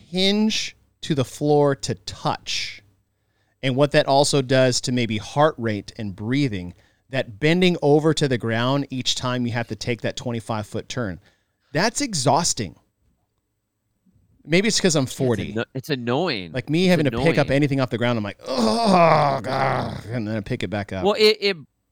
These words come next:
Speaker 2: it breaks any sort of, um, uh, flow that you have.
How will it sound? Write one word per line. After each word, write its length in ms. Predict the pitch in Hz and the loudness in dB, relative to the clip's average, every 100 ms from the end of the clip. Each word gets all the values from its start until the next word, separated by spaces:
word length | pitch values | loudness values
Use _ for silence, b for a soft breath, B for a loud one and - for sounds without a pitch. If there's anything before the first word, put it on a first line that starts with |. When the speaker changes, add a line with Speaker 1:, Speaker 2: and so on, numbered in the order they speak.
| _ | _
Speaker 2:
it 180 | 190 135 | -4 -2
breaks 460 | 147 175 180 - - | -4 -4 -6 -16 -8
any 440 | 143 139 160 180 | -4 -2 -2 -6
sort 540 | 165 - 151 135 135 - | -8 -8 -4 -2 -2 -2
of, 760 | 120 117 110 107 107 107 _ _ _ | -2 0 -2 -4 -6 -10 _ _ _
um, 720 | 110 107 101 98 95 92 92 95 _ _ - _ _ _ _ _ _ _ _ _ _ _ _ _ _ _ _ _ _ _ _ _ _ _ | -6 -4 -4 -6 -8 -12 -18 _ _ _ -20 _ _ _ _ _ _ _ _ _ _ _ _ _ _ _ _ _ _ _ _ _ _ _
uh, 720 | 120 110 104 98 92 87 85 87 _ | -6 -6 -6 -6 -8 -10 -12 -18 _
flow 540 | - - 147 156 165 | -20 -12 0 2 4
that 160 | 147 147 | 0 -6
you 160 | 120 107 | -8 -8
have. 460 | 110 87 62 _ | -8 -10 -12 _